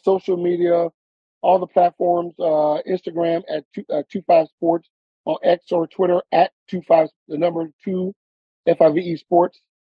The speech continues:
at two five Sports, on LinkedIn, Mark Collins. And, uh, that's about it. I'm easy accessible. I'm here to, you know, just be a better person for my family and myself. And, uh, I enjoy people.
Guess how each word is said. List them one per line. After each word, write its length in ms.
at 160
two 140
five 220
Sports, 340
on 240
LinkedIn, 800
Mark 280
Collins. 520
And, 240
uh, 160
that's 240
about 260
it. 80
I'm 220
easy 260
accessible. 680
I'm 180
here 460
to, 320
you 80
know, 340
just 220
be 100
a 60
better 240
person 420
for 100
my 440
family 420
and 240
myself. 640
And, 320
uh, 240
I 120
enjoy 300
people. 380